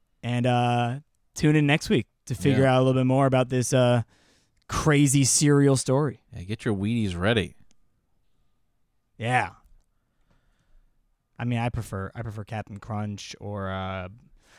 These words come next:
Speaker 1: I'm a very sugary cereal guy.
Speaker 2: Yeah, I bought a, um, a Lucky Charms, uh, bar
Speaker 1: Ugh,
Speaker 2: from seven eleven
Speaker 1: gross.
Speaker 2: the other day.
Speaker 1: Gross. Gross.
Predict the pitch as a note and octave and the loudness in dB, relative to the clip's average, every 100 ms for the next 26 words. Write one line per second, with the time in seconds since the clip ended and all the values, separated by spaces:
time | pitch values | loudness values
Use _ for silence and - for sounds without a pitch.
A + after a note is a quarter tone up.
0 | - D3+ E3 E3 B2+ - B2+ B2 A#2 - | -16 -6 -2 -2 -2 -6 -6 -6 -8 -8
1 | A#2 A#2+ A#2 A#2 A#2 A#2 _ _ _ _ | -6 -6 -6 -6 -8 -12 _ _ _ _
2 | _ _ - G#2+ G#2+ A#2+ B2 B2 A#2 A2 | _ _ -12 -6 -2 -2 0 2 2 2
3 | G#2 G2+ G2 F#2+ F#2+ F#2 F#2+ - _ _ | 2 0 -2 -2 -6 -10 -16 -20 _ _
4 | _ _ _ _ - G2 G#2+ G#2+ A2 G2 | _ _ _ _ -10 -4 -4 -2 -6 -4
5 | A2 G2+ A2 C3+ C#3+ - - _ - A2 | -2 0 0 -2 -6 -10 -18 _ -12 -6
6 | A2 G#2+ G#2+ A2 A#2 C3 D3+ D3 - - | -4 -4 -2 0 2 2 -2 -8 -12 -12
7 | G2+ F#2+ G#2 G2+ G2 G#2 C3 C#3 - - | -10 -2 -2 0 -2 -4 -4 -10 -16 -14
8 | B2 B2+ C3+ C#3+ C#3 _ _ _ - F3+ | -8 -6 -6 -6 -8 _ _ _ -18 -16
9 | G#2+ - _ _ _ _ _ B3+ G#3+ - | -16 -20 _ _ _ _ _ -8 -8 -8